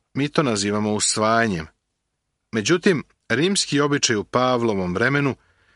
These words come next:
bio je da se usinovi ili usvoji sopstveni sin. To se radilo, ako se sećaš, pri ceremoniji zvanoj toga virilis. Usvajanje ili usinovljenje,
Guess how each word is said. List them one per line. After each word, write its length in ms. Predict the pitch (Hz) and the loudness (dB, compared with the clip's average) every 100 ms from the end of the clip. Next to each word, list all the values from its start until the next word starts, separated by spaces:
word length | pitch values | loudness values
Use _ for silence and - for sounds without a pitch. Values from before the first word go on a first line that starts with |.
| _ - | _ -10
bio 300 | 101 120 135 | -2 0 2
je 80 | 131 | 2
da 120 | 117 | 0
se 280 | - 113 101 _ _ | 0 0 -4 _ _
usinovi 680 | 113 101 - 127 127 131 98 | -4 0 0 2 2 2 2
ili 280 | 76 92 95 | -2 -4 0
usvoji 500 | 107 113 - 147 117 _ _ _ _ _ - | 0 0 2 2 0 _ _ _ _ _ -4
sopstveni 720 | - 104 90 - 101 98 95 | 0 0 -2 -4 -2 -2 0
sin. 380 | - 139 95 71 _ _ _ _ _ _ _ - - - - | 0 0 -2 -6 _ _ _ _ _ _ _ -18 -14 -14 0
To 160 | 139 | 2
se 140 | 156 123 | 2 4
radilo, 340 | 107 135 160 | 4 4 4
ako 200 | 117 107 | 2 0
se 120 | 107 | -2
sećaš, 360 | 98 135 160 - | 2 2 2 0
pri 160 | - 175 | -2 0
ceremoniji 680 | 147 110 110 131 143 131 - | 2 2 2 2 2 0 -4
zvanoj 440 | 113 101 113 123 110 | -6 0 2 2 -2
toga 320 | - 113 110 | 0 2 2
virilis. 640 | 104 131 92 80 78 - - _ _ _ _ _ _ _ _ _ _ _ _ _ _ _ - | 0 -2 -2 -2 -2 -2 -6 _ _ _ _ _ _ _ _ _ _ _ _ _ _ _ -6
Usvajanje 580 | 107 - 110 127 147 117 | -2 4 4 4 2 0
ili 180 | 113 - - _ - | 0 -4 -14 _ -4
usinovljenje, 1000 | 107 - 107 98 90 87 92 107 151 | 0 0 0 -2 -2 -2 0 0 0